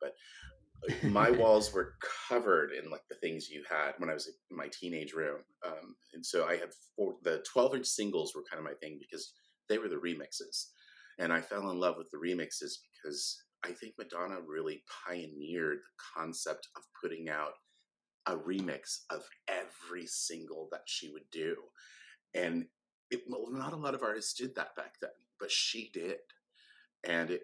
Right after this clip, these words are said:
Speaker 1: it just opened my eyes to, um, what an interpretation of a song can be. So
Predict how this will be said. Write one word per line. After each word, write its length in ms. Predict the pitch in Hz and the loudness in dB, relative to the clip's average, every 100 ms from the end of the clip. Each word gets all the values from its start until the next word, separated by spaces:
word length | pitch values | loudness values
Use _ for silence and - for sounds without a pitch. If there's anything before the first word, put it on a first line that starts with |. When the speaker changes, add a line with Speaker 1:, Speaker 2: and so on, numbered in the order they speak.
| - | -4
Speaker 1:
it 240 | 87 82 | -4 -4
just 340 | - 87 - - | -4 -2 -4 -2
opened 260 | 95 98 98 | 0 0 0
my 180 | 87 80 | -2 -2
eyes 380 | 80 80 - - - | -2 -2 -4 -4 -4
to, 440 | 82 80 78 78 - 76 | -2 0 0 -2 -4 -4
um, 340 | 76 73 73 67 - _ _ _ _ _ | -4 -6 -10 -18 -20 _ _ _ _ _
what 360 | 95 90 85 - _ _ _ _ _ | -8 0 0 0 _ _ _ _ _
an 100 | 98 | -4
interpretation 580 | 90 - - 92 92 90 | -4 -4 -6 -6 -6 -6
of 60 | 78 | -6
a 60 | |
song 280 | 78 73 71 71 | -6 -4 -6 -8
can 100 | 71 | -10
be. 220 | 71 65 - _ _ _ _ | -10 -10 -16 _ _ _ _
So 200 | - 73 | -6 -6